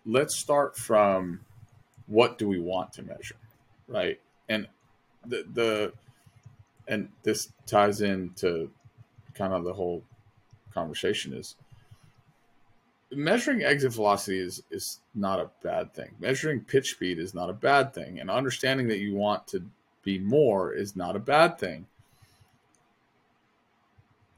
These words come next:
What are the sacrifices that you're, you're gonna have to make to do them, right? And that, and that was something that was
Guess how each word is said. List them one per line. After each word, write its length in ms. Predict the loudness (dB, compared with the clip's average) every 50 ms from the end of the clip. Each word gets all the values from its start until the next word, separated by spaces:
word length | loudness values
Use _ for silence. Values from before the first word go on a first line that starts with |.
| _ _ _ _ _ _ _ -16
What 240 | -6 4 8 12 12
are 120 | 12 12 10
the 100 | 8 4
sacrifices 840 | 4 6 6 6 6 4 0 0 4 4 4 4 2 -2 -2 0
that 80 | 2 2
you're, 260 | 2 2 -2 -4 -6 -10 -20 -18
you're 200 | -12 -10 -6 -4
gonna 140 | -2 -2 0
have 180 | 0 0 -2 -2
to 80 | -4
make 400 | -4 -2 0 0 0 0 -2 -4
to 100 | -4 -4
do 320 | -4 -4 -2 -2 -2 -2 -4
them, 160 | -6 -12 -16 -20 -20 -20 -20 _ _ -8 -2
right? 320 | 0 2 4 4 2 2 0
And 120 | 0 2 4
that, 200 | 4 4 2 0
and 100 | 0 2
that 160 | 4 4 4
was 180 | 4 2 2 2
something 360 | 2 2 2 2 2 0 2
that 140 | 2 4 4
was 360 | 2 2 2 -2 -10 -14 -18